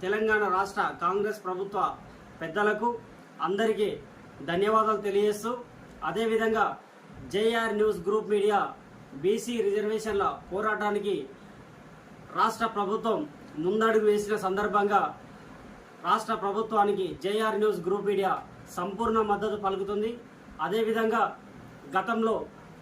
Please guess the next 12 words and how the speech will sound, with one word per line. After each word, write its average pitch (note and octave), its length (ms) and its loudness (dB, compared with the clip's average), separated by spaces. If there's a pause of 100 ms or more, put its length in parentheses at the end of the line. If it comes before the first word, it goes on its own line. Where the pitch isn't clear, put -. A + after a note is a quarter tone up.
(140)
రాష్ట్ర, - 580 -2
అంటే F3+ 160 0
దేశానికి A3+ 580 0
స్వతంత్రం A3 640 -4 (140)
రావడంలో G#3 640 0 (280)
కాంగ్రెస్ G#3+ 520 2
పార్టీ G3+ 240 2 (200)
పాత్ర G3 280 0
ఉంది. G#3 440 0 (540)
అదేవిధంగా A3+ 640 2 (560)
ప్రత్యేక A#3 500 -4
తెలంగాణ A3+ 480 0